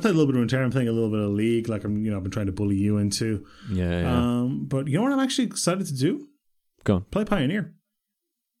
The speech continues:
Speaker 2: Yeah, yeah. Pioneer was, I mean, I was expecting great things from it anyway, g-, heading into,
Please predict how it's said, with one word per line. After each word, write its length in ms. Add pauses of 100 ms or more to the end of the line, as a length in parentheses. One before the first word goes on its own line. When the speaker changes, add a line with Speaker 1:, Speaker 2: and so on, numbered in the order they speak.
(760)
Speaker 2:
Yeah, 380 (160)
yeah. 320
Pioneer 520
was, 480
I 40
mean, 140
I 100
was 140
expecting 420
great 220
things 160
from 140
it 220
anyway, 480
g-, 100
heading 260
into, 240